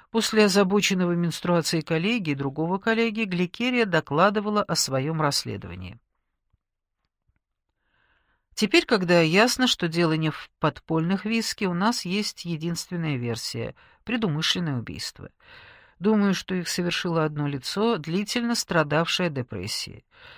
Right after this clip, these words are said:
Наибольшую сложность представляет тот факт, что это месть, а эта месть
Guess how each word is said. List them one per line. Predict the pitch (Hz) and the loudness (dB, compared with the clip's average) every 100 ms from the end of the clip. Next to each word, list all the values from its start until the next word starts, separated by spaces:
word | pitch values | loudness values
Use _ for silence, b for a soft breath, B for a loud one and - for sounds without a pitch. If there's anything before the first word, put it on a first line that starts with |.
| B B B | B B B
Наибольшую | 220 208 226 214 254 | 2 4 2 2 0
сложность | 240 - 247 233 240 247 - | 0 0 0 0 0 -2 -4
представляет | - 165 - 175 170 170 156 | -10 -6 -2 0 0 0 -2
тот | 156 - | -6 -4
факт, | - 202 - | 2 2 2
что | - 175 | -2 -2
это | 156 156 | 0 -2
месть, | 151 175 214 - - - - _ _ - | -2 0 -2 -4 -10 -14 -16 _ _ -6
а | 123 | -6
эта | 113 - | -6 -10
месть | 90 107 190 - - - | -8 -6 -6 -8 -14 -20